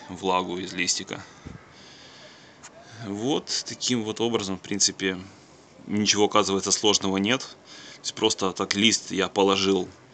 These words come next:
э, в эту землю, чуть-чуть прикопав его, так скажем,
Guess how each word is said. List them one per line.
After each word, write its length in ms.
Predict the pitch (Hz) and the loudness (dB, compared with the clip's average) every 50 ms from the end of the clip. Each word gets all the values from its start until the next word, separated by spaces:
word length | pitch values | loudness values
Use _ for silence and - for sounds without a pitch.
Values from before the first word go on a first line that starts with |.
| - - - - - - - - | -20 -20 -20 -20 -20 -20 -16 -10
э, 1000 | - - 50 50 50 50 - - - - 85 85 85 85 85 85 95 98 98 - | -8 -4 -4 -4 -2 -2 -2 -2 -4 -4 -4 -6 -8 -8 -8 -8 -8 -8 -8 -8
в 180 | 90 90 95 98 | -8 -8 -4 -4
эту 200 | 101 95 - 101 | -4 -2 -2 -2
землю, 500 | 101 95 95 113 147 180 180 151 135 120 | -2 2 4 4 4 4 4 2 0 0
чуть-чуть 720 | 104 - - 95 - - 110 101 95 - - - - - - - - - - - - - - - - | -2 -2 -4 -2 -2 -2 -2 -4 -4 -6 -8 -8 -10 -12 -16 -20 -20 -20 -20 -20 -20 -20 -20 -18 -10
прикопав 580 | - - 101 - - 101 95 - 95 92 92 90 | -6 -6 -4 -4 -4 -6 -4 -2 -2 -2 -2 -2
его, 300 | 92 92 90 90 92 - - - | -4 -2 -2 -2 -4 -4 -6 -8
так 140 | - - - - - | -10 -10 -10 -10 -10
скажем, 560 | - - - - - 80 90 87 - - - | -10 -8 -8 -10 -10 -10 -10 -10 -10 -10 -12